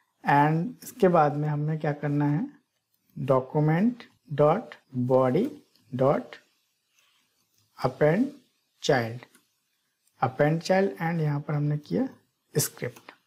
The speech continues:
तो देखिए जैसे हमने ये किया तो यहाँ देखिए बॉडी में आप देखेंगे यहाँ पर ये देखिए जेएस स्लैश array dot J S एक स्क्रिप्ट यहाँ पर हमारा क्रिएट हो गया स्क्रिप्ट टैग।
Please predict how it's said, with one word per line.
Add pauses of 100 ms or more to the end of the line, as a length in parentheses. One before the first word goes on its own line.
(120)
तो
देखिए (500)
जैसे
हमने
ये
किया (520)
तो
यहाँ
देखिए (280)
बॉडी
में
आप
देखेंगे
यहाँ
पर
ये
देखिए (840)
जेएस (540)
स्लैश (380)
array
dot
J
S (280)
एक (140)
स्क्रिप्ट
यहाँ
पर
हमारा (120)
क्रिएट
हो
गया (140)
स्क्रिप्ट
टैग।